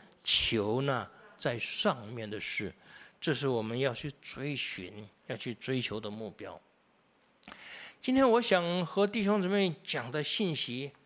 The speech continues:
算是讲完了。我们要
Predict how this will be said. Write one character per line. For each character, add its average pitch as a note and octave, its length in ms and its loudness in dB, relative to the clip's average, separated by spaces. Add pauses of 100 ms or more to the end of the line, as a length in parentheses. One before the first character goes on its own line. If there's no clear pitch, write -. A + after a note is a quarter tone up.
(220)
算 F3+ 400 -2
是 D3 380 2
讲 G#2+ 260 -2
完 A2 180 -2
了。 A2 240 -2 (1000)
我 C#3 100 -2
们 C3 120 0
要 C#3+ 380 2